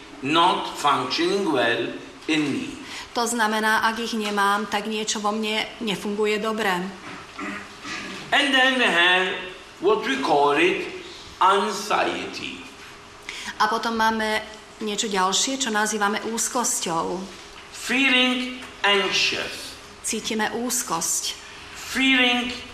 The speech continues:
Speaker 1: tense.
Speaker 2: Cítime sa napätí.
Speaker 1: Feeling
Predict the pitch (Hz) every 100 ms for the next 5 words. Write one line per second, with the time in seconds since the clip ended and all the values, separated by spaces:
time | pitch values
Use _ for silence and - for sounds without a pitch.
0 | - - - - - - - 208 220 123
1 | - - - - - - 208 214 208 208
2 | 208 208 208 226 196 202 185 202 - -
3 | - - - - - - - 262 269 254
4 | 240 233